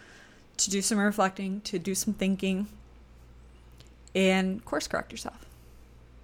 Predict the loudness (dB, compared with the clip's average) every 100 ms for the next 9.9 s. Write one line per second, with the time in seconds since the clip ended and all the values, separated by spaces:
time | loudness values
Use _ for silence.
0 | -4 -2 0 2 4 4 4 2 4 6
1 | 6 6 0 -2 -2 -2 0 2 2 2
2 | 0 -6 -20 -20 -2 6 8 8 8 6
3 | 2 2 2 2 2 0 0 -2 -2 -4
4 | -6 -2 0 0 -4 -18 -6 4 4 6
5 | 4 6 4 4 -12 -20 -20 -20 -20 -10
6 | -8 -8 2 6 6 6 6 6 6 4
7 | 2 -2 2 2 4 2 -2 2 4 2
8 | 2 4 4 2 -2 0 2 2 2 0
9 | -2 -2 0 0 0 0 2 2